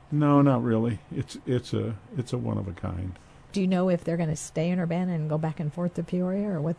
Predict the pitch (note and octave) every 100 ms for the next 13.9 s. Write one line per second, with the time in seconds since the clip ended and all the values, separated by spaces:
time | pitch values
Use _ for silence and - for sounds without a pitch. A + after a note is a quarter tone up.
0 | - D#3+ D3+ C#3+ F3+ E3+ D#3+ D#3+ - -
1 | C#3+ A#2 G2+ G2 G2 G2 G2+ - - -
2 | B2+ A2 - - - A#2 A2 A#2 A#2+ C3
3 | G#2+ G#2+ A2+ A#2 A#2 G#2+ G2+ F#2+ G#2+ G2
4 | G2 - F#2+ G2 G2 G#2 - A2+ G2 G2
5 | G2+ - - - - - A#2 G#2+ A2+ A2
6 | G2 F2+ G2+ G2 G2 G2 G2+ A#2 - G#2+
7 | - G#2 E2 E2+ A2+ C3+ - A#3+ B3 F#3+
8 | - - - - G2+ A2+ - G2 F#2 G2+
9 | G#2 G#2 G2 G#2+ G2 G2+ - A2 G#2+ G#2+
10 | G2 G#2 F#2+ - G#2 F#2+ F#2 G2 A#2+ G#2
11 | - F#2+ F#2 F2+ F#2 F2+ F2 F2+ F2+ F2
12 | F2+ F#2+ G#2+ E2 E2+ A2 C#3+ - - -
13 | - - G2+ F#2+ F#2+ G2 G2 G2 F#2+